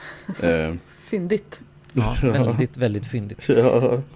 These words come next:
Speaker 3: Ja, det har varit en pågående diskussion just i, bland insändarna i, eh, Trollhättans Tidning om hur,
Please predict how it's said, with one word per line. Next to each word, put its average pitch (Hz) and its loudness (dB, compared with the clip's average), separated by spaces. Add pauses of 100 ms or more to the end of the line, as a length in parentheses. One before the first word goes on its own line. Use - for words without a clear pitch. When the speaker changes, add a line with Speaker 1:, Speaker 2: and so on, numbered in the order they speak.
(420)
Speaker 3:
Ja, 123 -8
det 120 4
har 147 6
varit 135 0
en 139 -4
pågående 131 -4
diskussion 160 -8
just 156 -6
i, 131 -8
bland 127 -6
insändarna 107 -6
i, 101 -6
eh, 104 -8
Trollhättans 107 -12
Tidning 104 -8
om 101 -8
hur, 101 -6